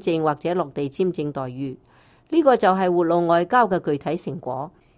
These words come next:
而且係同人民之間相關嘅。喺一九四零年代內戰以嚟，中國一直聲稱對台灣擁有主權，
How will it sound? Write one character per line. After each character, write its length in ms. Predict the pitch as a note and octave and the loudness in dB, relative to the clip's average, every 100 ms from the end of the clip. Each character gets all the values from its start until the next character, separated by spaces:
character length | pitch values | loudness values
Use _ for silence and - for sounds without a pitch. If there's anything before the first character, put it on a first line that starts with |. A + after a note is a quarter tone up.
| _ | _
而 100 | F#3 | -6
且 180 | F3+ C4 | -2 -2
係 140 | B3 | 0
同 180 | F#3+ D#3 | 0 -2
人 140 | D3+ | -2
民 200 | C#3+ C#3 | -2 -4
之 280 | C#3 - A#3 | -6 -6 -4
間 360 | A3 A3+ G#3+ G#3 | 2 2 2 -2
相 320 | - A3 G3+ | -4 0 0
關 240 | G3 F3+ D3 | 2 0 0
嘅。 160 | C3 - _ _ _ _ _ _ _ - | -6 -12 _ _ _ _ _ _ _ -4
喺 140 | D#3+ | 0
一 140 | F#3 | 2
九 200 | G#3 F3 | 2 2
四 180 | F#3+ F#3+ | 2 2
零 160 | D#3+ D3 | 2 0
年 200 | C#3 C#3 | -2 -2
代 100 | D#3 D#3 | 0 2
內 80 | D#3 | 2
戰 360 | D3+ D3+ - E3 | 0 0 -2 -2
以 120 | D#3 | -2
嚟， 180 | E3 B2 - _ _ | -4 -8 -14 _ _
中 140 | - C#4 | -2 2
國 140 | A#3+ | 4
一 100 | A3 | 2
直 200 | A3+ F3+ | 2 -2
聲 280 | F3 A#3+ A3+ | 0 0 0
稱 280 | A3 A3+ A3 | 2 2 2
對 200 | G#3 F#3+ | 2 0
台 160 | G#3+ | -2
灣 200 | D3+ F#3+ G3+ | 0 2 2
擁 160 | F3+ | 2
有 160 | F#3+ D#3 | 2 0
主 200 | - D#3 | -2 -6
權， 300 | - C#3 | -4 -6